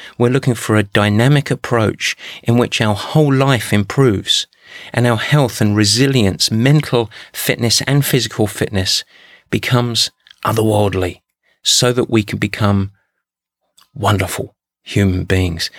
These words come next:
God, doesn't it sound utopian? So, with that,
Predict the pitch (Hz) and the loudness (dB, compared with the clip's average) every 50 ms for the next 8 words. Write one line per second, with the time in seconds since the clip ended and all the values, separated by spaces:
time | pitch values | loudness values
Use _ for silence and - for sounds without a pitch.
0 | - _ - - 170 160 143 123 - 120 104 - 104 101 98 - - - 101 95 | -14 _ -2 0 2 2 2 2 2 0 2 2 2 2 2 2 0 2 2 0
1 | 95 92 90 87 87 - - - - 98 92 87 - - 90 87 90 - - _ | 0 0 -2 -2 -2 -2 -2 -2 -2 -2 -4 -4 -4 -4 -4 -4 -6 -10 -14 _
2 | _ _ _ _ _ _ _ _ _ _ _ _ - _ - - - - 151 143 | _ _ _ _ _ _ _ _ _ _ _ _ -18 _ -2 0 0 2 4 2
3 | 147 - - _ _ _ _ _ _ _ _ _ _ - - - 113 123 147 151 | 2 0 -2 _ _ _ _ _ _ _ _ _ _ -18 -10 -4 0 2 2 2
4 | 139 - - 101 98 98 - | 2 -2 -4 -2 -2 -4 -6